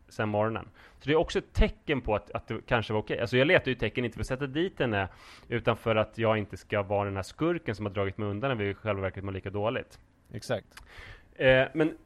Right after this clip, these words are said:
Speaker 1: eh, ja, och sen så mådde jag väl dåligt ett tag. Jag åt ingenting alls, inte en smula på tjugofyra timmar. Och sen nästa dag var det helt okej. Jag sov tolv timmar på natten och sådär. Eh, men det, det det aktualiserar, den här, eh,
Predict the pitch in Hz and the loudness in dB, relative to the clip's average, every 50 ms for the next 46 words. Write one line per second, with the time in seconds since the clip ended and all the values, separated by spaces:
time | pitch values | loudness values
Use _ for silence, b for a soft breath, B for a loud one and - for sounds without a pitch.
0 | _ - - 160 165 160 156 151 120 - - - - 175 156 - - 180 - 202 | _ -10 -6 -4 -4 -2 -2 -2 -4 -6 -4 -2 0 0 0 0 0 0 2 2
1 | 202 - 202 196 190 190 180 156 156 170 175 170 143 135 117 107 107 110 - 156 | 2 4 2 0 2 2 4 6 6 6 6 6 6 4 4 4 2 0 4 4
2 | 127 110 107 117 127 147 151 139 - 135 123 110 107 104 107 - 135 123 120 117 | 6 6 4 2 2 2 2 0 2 0 -2 -2 -2 -2 -2 -2 -2 -2 -2 -2
3 | - - 135 120 107 - - - 117 107 - - 107 107 104 - 104 110 107 - | 0 2 2 2 2 -2 -6 -8 -8 -6 -4 -4 -4 -4 -4 -4 -6 -6 -6 -6
4 | - 123 117 107 113 123 120 - - 107 104 101 101 101 - - 110 - 117 107 | -4 -4 -4 -2 -2 -2 -4 -2 -2 -2 -2 -2 -2 -4 -8 -12 -10 -6 -6 -6
5 | 101 113 107 - 107 104 113 120 113 104 - - - 120 - 117 113 110 101 - | -6 -6 -6 -6 -8 -6 -4 -2 -2 -2 -2 -4 -8 -8 -6 -4 -4 -4 -4 -6
6 | - 101 98 98 95 98 98 95 92 92 - 107 - 123 113 101 95 107 - _ | -8 -6 -4 -4 -2 -2 -4 -6 -8 -10 -12 -8 -6 -6 -6 -6 -6 -10 -16 _
7 | - 113 - - - 131 123 120 113 101 95 - - 113 110 104 - - 107 101 | -14 -14 -8 -4 0 2 4 4 4 2 -2 -6 -4 -4 -4 -4 -4 -6 -6 -4
8 | 101 98 - 104 104 101 - - 107 - - - - - - b b b b b | -4 -6 -6 -8 -8 -8 -10 -12 -14 -14 -10 -8 -8 -8 -8 b b b b b
9 | b b b - 113 107 104 101 98 101 101 - - - - 127 131 131 131 - | b b b -4 -2 0 0 2 2 0 0 -2 -4 -4 0 4 4 4 4 2
10 | - - - - 131 147 143 143 - - - - - - - - - - - - | -2 -10 -12 -2 2 4 4 4 4 0 -6 -8 -6 -4 -4 -4 -6 -10 -16 -18
11 | - - - B B B B B B B B - - - - - _ _ - 131 | -20 -20 -20 B B B B B B B B -18 -20 -20 -20 -20 _ _ -4 0
12 | 135 135 135 101 151 - - 170 139 139 135 - 208 214 202 175 127 113 107 107 | 2 2 4 2 2 0 -2 -2 -2 -2 -4 -8 -4 0 0 2 4 4 2 2
13 | 110 - - _ _ _ - 113 - - - 117 117 110 107 104 104 101 98 101 | 0 -4 -10 _ _ _ -16 -16 -16 -12 -8 -6 -4 -2 0 0 0 0 -2 -4
14 | 104 104 104 - - - - | -4 -4 -4 -6 -8 -10 -14